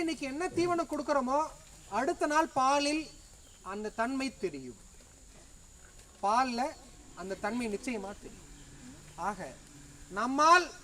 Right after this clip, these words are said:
முயற்சி செய்தா நிச்சயமா மாற்ற முடியும். இப்ப இவங்களுக்கு அந்த பல்லுல இருக்கக்கூடிய பிரச்சனைக்கு இந்த பாப்பா செஞ்சதுதான் காரணம், இது ஏதாவது தப்பு பண்ணுச்சா?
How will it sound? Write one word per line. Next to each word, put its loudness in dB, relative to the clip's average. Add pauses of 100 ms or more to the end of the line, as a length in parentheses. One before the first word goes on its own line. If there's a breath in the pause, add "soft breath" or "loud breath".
(400)
முயற்சி 2
செய்தா 4 (680)
நிச்சயமா 2 (140)
மாற்ற 2
முடியும். -14 (1400)
இப்ப -12
இவங்களுக்கு 2 (420)
அந்த -6 (100)
பல்லுல 2
இருக்கக்கூடிய 0
பிரச்சனைக்கு -2 (840)
இந்த -4
பாப்பா 2
செஞ்சதுதான் -4
காரணம், -2
இது 0
ஏதாவது -4
தப்பு -4
பண்ணுச்சா? -2